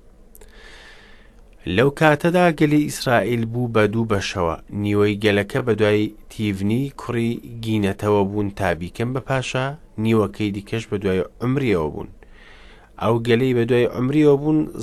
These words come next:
زاڵ بوون بەسەر ئەو گەلەی بە دوای تیڤنی کوڕی گینەتونەوە بوون. جا تیڤنی مرد و عمری بوو بە پاشا.» کەواتە بەم شێوەیە تەبنی دەمرێت و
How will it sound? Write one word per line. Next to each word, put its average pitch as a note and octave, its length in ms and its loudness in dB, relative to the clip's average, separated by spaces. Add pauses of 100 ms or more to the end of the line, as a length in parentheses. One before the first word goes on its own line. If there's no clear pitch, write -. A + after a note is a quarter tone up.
زاڵ A2+ 300 4
بوون C#3+ 260 -2
بەسەر B2+ 320 -4 (160)
ئەو B2 240 0
گەلەی G#2+ 360 2
بە G#2 120 2
دوای G2 300 2
تیڤنی B2 460 -2 (120)
کوڕی G#2 320 -4 (120)
گینەتونەوە G#2+ 760 -2
بوون. - 200 -14 (500)
جا G2+ 240 -2 (160)
تیڤنی F#2 400 -4
مرد G2+ 260 -6
و C#3+ 180 -4 (360)
عمری G2 320 -4
بوو F#2 200 -6
بە G2+ 140 -10
پاشا.» G#2+ 340 -2 (1040)
کەواتە E3 320 4
بەم F#3+ 180 4
شێوەیە D#3 500 2 (720)
تەبنی B2 420 -2
دەمرێت B2 380 -2
و C#3 60 0